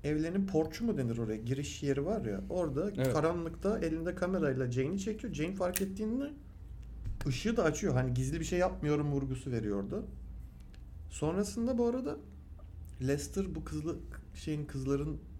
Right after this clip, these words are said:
Speaker 1: odasını dinlerken o sırada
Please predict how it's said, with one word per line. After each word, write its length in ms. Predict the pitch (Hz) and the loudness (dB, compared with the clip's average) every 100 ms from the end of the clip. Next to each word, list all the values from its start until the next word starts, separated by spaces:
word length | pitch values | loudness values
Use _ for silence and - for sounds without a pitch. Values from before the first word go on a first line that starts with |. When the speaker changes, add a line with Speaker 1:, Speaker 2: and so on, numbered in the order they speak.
| - - - | -14 -10 -2
Speaker 1:
odasını 420 | 135 139 160 160 | 2 2 2 0
dinlerken 500 | 151 180 247 - 117 113 - - - - - | 0 0 -2 -2 -4 -4 -8 -10 -10 -12 -4
o 80 | 143 | -4
sırada 300 | - 175 196 | -2 -2 -2